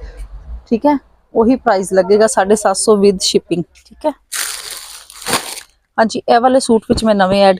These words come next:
ਕੀਤੇ ਹੋਏ ਕੁਛ, ਠੀਕ ਹੈ। ਸੋਚਣਾ ਪੈਂਦਾ ਹੈ ਫਿਰ ਡਿਸਕਾਊਂਟ ਕਿੰਨਾ ਕਰੀਏ, ਕਿਵੇਂ ਕਰੀਏ। ਇਹ ਵਾਲੇ ਸੂਟ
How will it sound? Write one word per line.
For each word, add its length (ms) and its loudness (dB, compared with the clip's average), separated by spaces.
ਕੀਤੇ 260 0
ਹੋਏ 180 4
ਕੁਛ, 280 -6
ਠੀਕ 200 -2
ਹੈ। 60 0
ਸੋਚਣਾ 400 2
ਪੈਂਦਾ 280 0
ਹੈ 60 4
ਫਿਰ 200 0
ਡਿਸਕਾਊਂਟ 480 0
ਕਿੰਨਾ 360 2
ਕਰੀਏ, 400 2
ਕਿਵੇਂ 260 2
ਕਰੀਏ। 360 0
ਇਹ 80 2
ਵਾਲੇ 220 4
ਸੂਟ 300 -2